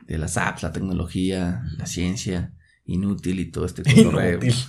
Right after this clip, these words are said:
Speaker 1: <laughs> La maldita ciencia inútil que no sirve para nada porque no me hace un sándwich que yo,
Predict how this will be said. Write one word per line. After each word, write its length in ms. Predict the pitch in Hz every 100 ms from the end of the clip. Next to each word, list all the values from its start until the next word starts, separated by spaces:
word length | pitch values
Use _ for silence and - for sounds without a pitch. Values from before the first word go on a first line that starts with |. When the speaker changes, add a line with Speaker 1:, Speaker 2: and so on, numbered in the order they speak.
| -
Speaker 1:
<laughs> 460 | 196 131 - - -
La 80 | 123
maldita 340 | 113 101 -
ciencia 300 | 110 110 107
inútil 440 | 107 107 104 107 101
que 100 | 101
no 100 | 104
sirve 200 | 104 107
para 260 | 117 101 -
nada 360 | 139 123 104 107
porque 220 | 107 -
no 100 | 107
me 80 | 107
hace 100 | 110
un 80 | 113
sándwich 400 | 117 113 110 107
que 120 | 110
yo, 100 | 107